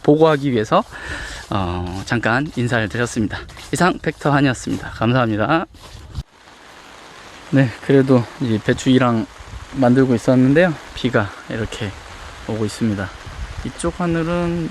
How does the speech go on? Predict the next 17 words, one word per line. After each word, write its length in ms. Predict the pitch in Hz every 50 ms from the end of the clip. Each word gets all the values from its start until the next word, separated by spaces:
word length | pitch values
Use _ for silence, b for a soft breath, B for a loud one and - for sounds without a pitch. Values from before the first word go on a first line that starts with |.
| - -
뭐 260 | - - 143 135 - - - -
비구름이 520 | - 147 147 147 147 156 156 151 151 147 147 - - - - - - - -
거의 200 | - 143 156 147
없어요. 340 | 120 - - - 135 135 131 - - - - - - - - - - - - - - - - -
네, 120 | - 117 110 104 - - - - - - -
이쪽 260 | - - - 113 - - - - - - -
해가 180 | 196 196 196 180
있을 280 | 139 120 - - 127
때 140 | - - 123 107
비가 220 | - - 120 131
온다 340 | 117 113 107 104 113 110 98 95
그러면 300 | 107 107 107 104 101 98
뭐가 240 | 101 101 110 107
있겠습니까? 680 | 101 101 - - 110 - - - 92 92 92 - - - - - - - - - - - - - - - -
자, 280 | - 110 98 95 85 92
무지개. 540 | 110 104 - - - - 95 95 104 127 160 - - - - - - - - - - - - - - - - - - - - - - - - - - - - - - - - - - - -
네, 60 | -